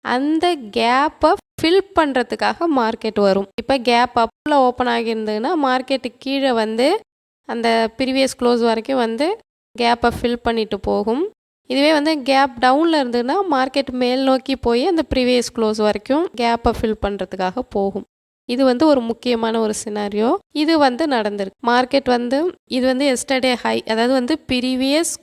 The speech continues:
க்ளோ-, டே, ப்ரீவியஸ் டேவுடைய ஹை இருக்கு. அதே மாதிரி ப்ரீவியஸ் டேவுடைய அந்த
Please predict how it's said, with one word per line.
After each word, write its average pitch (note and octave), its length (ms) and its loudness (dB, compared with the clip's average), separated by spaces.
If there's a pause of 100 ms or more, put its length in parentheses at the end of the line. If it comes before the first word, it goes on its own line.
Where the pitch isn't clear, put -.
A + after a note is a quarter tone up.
க்ளோ-, A#3+ 320 4
டே, B3 240 0
ப்ரீவியஸ் C4 720 0
டேவுடைய B3 400 2
ஹை A#3+ 400 -4
இருக்கு. A#3 540 -4 (160)
அதே C#4 100 2
மாதிரி C#4+ 180 0 (100)
ப்ரீவியஸ் C4+ 540 -2
டேவுடைய B3+ 320 0
அந்த C#4 220 -2